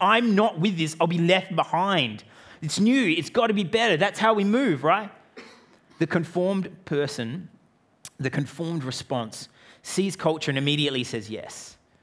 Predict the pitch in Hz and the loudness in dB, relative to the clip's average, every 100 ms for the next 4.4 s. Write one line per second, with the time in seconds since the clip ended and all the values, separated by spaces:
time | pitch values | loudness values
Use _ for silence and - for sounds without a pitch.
0 | _ - 139 160 - 180 - 143 - 175 | _ -8 -4 -4 -4 -8 -8 -14 -12 -8
1 | 147 110 - - _ _ _ - 143 170 | -8 -8 -16 -20 _ _ _ -12 -6 -6
2 | 175 147 - 156 151 - 147 143 131 - | -6 -10 -6 -4 -4 -6 -8 -6 -6 -4
3 | 143 120 135 139 - - 143 143 127 123 | -4 -4 -4 -6 -8 -8 -8 -6 -4 -4
4 | 139 139 120 | -4 -6 -10